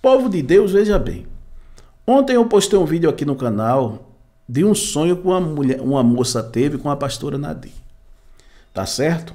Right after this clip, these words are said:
E muitas pessoas até vai dizer, "Eu não concordo, isso é mentira", tal, tal, pronto. Por que eu postei? Pastora Nadir tem visão e tem revelação com todo mundo.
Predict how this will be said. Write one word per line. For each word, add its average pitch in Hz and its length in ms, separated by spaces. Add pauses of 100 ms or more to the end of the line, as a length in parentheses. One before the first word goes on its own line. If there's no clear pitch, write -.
(640)
E 311 60
muitas 320 300
pessoas 233 400
até 233 200
vai 226 140
dizer, 196 120
"Eu 233 40
não 285 120
concordo, 226 680
isso 240 140
é 247 40
mentira", 226 680
tal, 208 360
tal, - 260
pronto. 120 420 (360)
Por 302 220
que 247 100
eu 220 140
postei? 143 580 (300)
Pastora 262 440
Nadir 208 360
tem 226 160
visão 190 340
e 220 60
tem 214 140
revelação 196 520
com 196 120
todo 202 260
mundo. 180 500